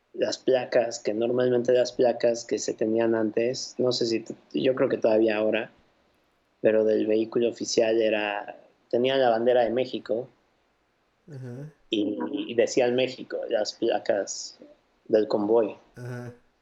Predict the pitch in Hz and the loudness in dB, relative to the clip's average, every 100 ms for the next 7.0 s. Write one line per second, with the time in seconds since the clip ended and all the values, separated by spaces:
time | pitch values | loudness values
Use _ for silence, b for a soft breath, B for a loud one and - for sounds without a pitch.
0 | _ - - _ _ _ _ - 120 117 | _ -18 -18 _ _ _ _ -6 -2 -2
1 | 110 127 135 131 113 110 117 127 127 131 | 2 4 4 2 -2 0 0 0 0 0
2 | 131 - - _ _ - 101 107 104 - | -2 -4 -18 _ _ -6 -2 0 0 2
3 | 117 - 104 - - 110 107 113 135 131 | 2 2 -2 -2 0 0 2 2 4 6
4 | 127 107 107 110 110 113 120 120 113 - | 4 4 2 2 4 2 2 2 0 -2
5 | - 113 113 110 110 110 - 110 - 113 | 0 0 0 0 0 0 -2 -4 -2 -2
6 | 110 104 120 107 - 104 107 104 101 98 | 0 2 2 2 -2 -2 -2 -6 -8 -12